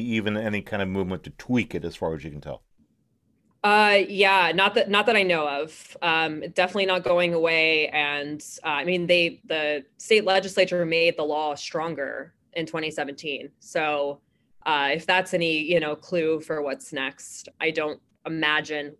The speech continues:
Speaker 2: weakening the laws is probably gonna happen anytime soon.
Speaker 1: All right, so just kinda wrapping up here, Catherine, um, a lot of confusion about the law, a lot of confusion about whether to charge people, uh,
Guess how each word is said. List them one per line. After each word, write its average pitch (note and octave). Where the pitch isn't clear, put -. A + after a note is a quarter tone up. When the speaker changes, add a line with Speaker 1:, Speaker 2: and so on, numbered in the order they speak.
Speaker 2:
weakening D3
the C#3+
laws C#3
is -
probably C#3
gonna A#2
happen C3
anytime -
soon. E3+
Speaker 1:
All G#3+
right, D#3
so -
just B3+
kinda G#3+
wrapping A#2+
up A#2
here, F#2+
Catherine, G#2
um, A2
a -
lot A2
of A#3
confusion E3
about D3
the D3
law, C3+
a C#3
lot G2+
of -
confusion A2
about G2
whether G2
to D#2+
charge B2+
people, A#2
uh, F2